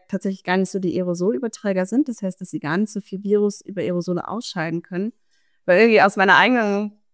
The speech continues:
Wahrnehmung dachte ich immer, äh, Kinder sind die wahren, äh,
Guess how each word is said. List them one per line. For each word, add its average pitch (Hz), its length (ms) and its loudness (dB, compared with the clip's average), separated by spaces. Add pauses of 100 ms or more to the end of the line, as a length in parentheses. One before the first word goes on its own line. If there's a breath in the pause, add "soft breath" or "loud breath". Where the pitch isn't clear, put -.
(120)
Wahrnehmung 190 640 4
dachte 185 180 -4
ich - 120 -18
immer, 170 300 2
äh, 175 500 -2
Kinder 185 280 -2
sind 165 220 -2
die 160 120 -4
wahren, 151 440 2 (100)
äh, 165 480 -4